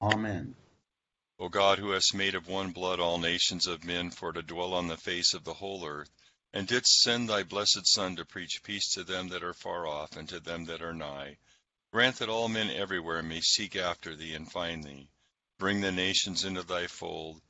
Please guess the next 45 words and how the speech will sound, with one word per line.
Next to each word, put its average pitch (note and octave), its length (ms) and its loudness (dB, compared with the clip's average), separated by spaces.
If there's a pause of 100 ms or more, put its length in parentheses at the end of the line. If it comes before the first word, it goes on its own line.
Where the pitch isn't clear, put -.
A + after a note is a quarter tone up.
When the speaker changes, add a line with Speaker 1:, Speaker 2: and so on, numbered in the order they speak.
(240)
Speaker 2:
pour A#2+ 240 2
out A#2+ 180 4
thy G#2+ 140 2
Spirit F2+ 440 2
upon E2+ 300 -2
all F2 220 0
flesh, D2+ 520 -4 (280)
and F2+ 120 -2
hasten G2+ 440 2
thy F2+ 160 2
kingdom E2 440 -4
through E2 200 -10
the D#2+ 100 -4
same F#2+ 380 0
thy F2 160 -2
Son, F2 380 2
Jesus D#2+ 400 -4
Christ D#2 380 -2
our D#2+ 140 -4
Lord. C#2+ 380 -10 (720)
Speaker 1:
Amen. G2 560 2 (520)
Speaker 2:
The F#2 60 -10
grace G2 300 4
of G2 80 -4
our G2 160 2
Lord G2+ 260 0
Jesus G2 360 2
Christ F2+ 420 0
and F2 100 -12
the E2+ 60 -10
love F2+ 220 -6
of E2+ 160 -14
God E2+ 300 -4
and E2 120 -8
the D#2+ 60 -10
fellowship F2 560 -6
of E2+ 80 -10
the D#2+ 100 -8
Holy F#2 320 -10
Ghost C#2+ 380 -8
be D#2 100 -12
with D2+ 220 -14
us - 160 -2
all D#2 260 -4
evermore. D2 560 -10